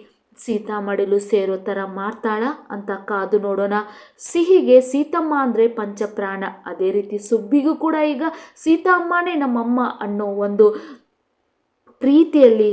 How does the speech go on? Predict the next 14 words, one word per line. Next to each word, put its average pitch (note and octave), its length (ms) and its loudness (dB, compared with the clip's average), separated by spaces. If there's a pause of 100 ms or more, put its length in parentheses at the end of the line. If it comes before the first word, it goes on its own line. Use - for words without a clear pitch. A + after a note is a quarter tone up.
(100)
ಮಗ್ನಳಾಗಿದ್ದಾಳೆ. G3+ 800 -2
"ನನಗೆ G#3+ 360 -4
ಅಮ್ಮನ್ C#4 360 0
ಪ್ರೀತಿ C4 380 -2
ಬೇಕು" D#4 420 0
ಅಂತ B3+ 260 0 (180)
ಕಾಯುತ್ತಿರುವ A#3 680 0
ಸುಬ್ಬಿಗೆ A3+ 640 0 (380)
ಈಗ G#3+ 180 0 (160)
ಸಿಹಿ G#3 380 -4
ಕೊಟ್ಟಿರೋ G3 440 0 (140)
ಪ್ಲಾನ್ A#3+ 360 2
ಪ್ರಕಾರ B3 400 0 (380)
ಸಿಹಿ D4 420 2